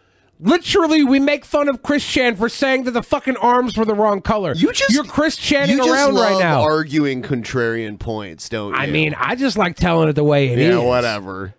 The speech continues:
Speaker 1: That's what I do.
Speaker 2: Right now, by the way, between Patreon and Subscribe Star, right now we're at four thousand three hundred and sixty-four dollars, so we're very close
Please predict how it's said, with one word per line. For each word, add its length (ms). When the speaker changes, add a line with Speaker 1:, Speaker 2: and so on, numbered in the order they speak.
Speaker 1:
That's 220
what 140
I 120
do. 200
Speaker 2:
Right 180
now, 300
by 240
the 80
way, 160
between 340
Patreon 500
and 80
Subscribe 540
Star, 240
right 180
now 180
we're 100
at 120
four 220
thousand 520
three 180
hundred 220
and 100
sixty-four 580
dollars, 460
so 480
we're 160
very 480
close 840